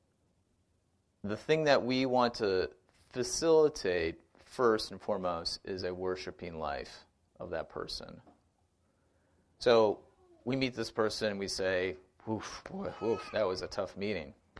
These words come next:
You might be saying, "You know, I'm not gonna invite this guy over for dinner on Tuesday." And Jesus might say,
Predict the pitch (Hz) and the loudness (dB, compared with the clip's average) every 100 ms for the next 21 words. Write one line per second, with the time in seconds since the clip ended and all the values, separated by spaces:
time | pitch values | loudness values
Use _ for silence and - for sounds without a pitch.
0 | - _ _ - _ _ _ - - _ | -20 _ _ -20 _ _ _ -20 -20 _
1 | _ _ _ _ _ _ _ _ _ _ | _ _ _ _ _ _ _ _ _ _
2 | _ _ _ _ 117 120 113 101 95 92 | _ _ _ _ -4 0 2 2 0 0
3 | 98 92 90 85 - 107 87 90 104 101 | 0 0 -2 -8 -4 0 2 2 0 0
4 | 87 82 92 - - - 95 90 92 87 | 0 2 0 0 -6 0 2 2 0 -2
5 | 85 - 80 76 76 95 101 71 - _ | -6 -8 -8 -10 -4 -4 -2 -6 -8 _
6 | 73 69 76 62 - 62 - _ _ _ | -12 -10 -12 -12 -12 -14 -16 _ _ _
7 | _ _ _ _ _ _ - 90 92 87 | _ _ _ _ _ _ -6 -4 -2 -4
8 | 82 98 98 - 101 - 110 110 | -6 -6 -4 -6 -6 -4 0 0